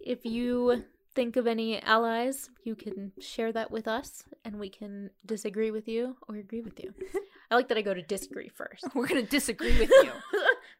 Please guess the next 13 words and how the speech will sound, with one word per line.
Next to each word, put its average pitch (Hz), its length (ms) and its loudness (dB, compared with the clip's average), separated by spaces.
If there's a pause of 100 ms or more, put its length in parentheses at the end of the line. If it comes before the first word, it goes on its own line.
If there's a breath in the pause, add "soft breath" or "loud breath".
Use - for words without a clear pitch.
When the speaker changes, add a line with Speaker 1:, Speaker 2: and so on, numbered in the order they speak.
(640 loud breath)
Speaker 1:
And 214 180 -4
then 220 480 0
we're 214 300 -2
going 220 340 -6
on 214 220 -8
to - 160 -16
the 220 80 -8
next - 640 -14 (380)
archetype, - 460 -10
which 208 160 -14
is 208 320 -16
all 214 140 -14
you. 233 240 -14